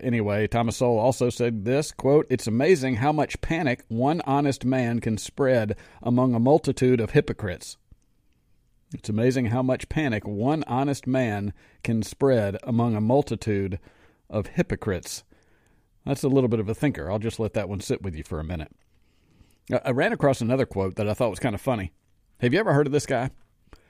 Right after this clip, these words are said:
His name is James Iredell, I R E D E L L.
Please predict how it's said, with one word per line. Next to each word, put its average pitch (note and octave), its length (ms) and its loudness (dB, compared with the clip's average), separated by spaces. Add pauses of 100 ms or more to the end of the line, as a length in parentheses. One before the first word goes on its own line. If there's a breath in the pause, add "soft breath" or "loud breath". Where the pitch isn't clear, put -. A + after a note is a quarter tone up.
(460 soft breath)
His A#2 180 -2
name D#3+ 240 2
is G#2+ 180 0
James C#3+ 640 -2
Iredell, B2 540 2 (560)
I A#2+ 320 0
R A2+ 380 2
E A#2 320 2
D C3+ 460 2
E - 40 -2
L A2 300 0
L. A2 440 2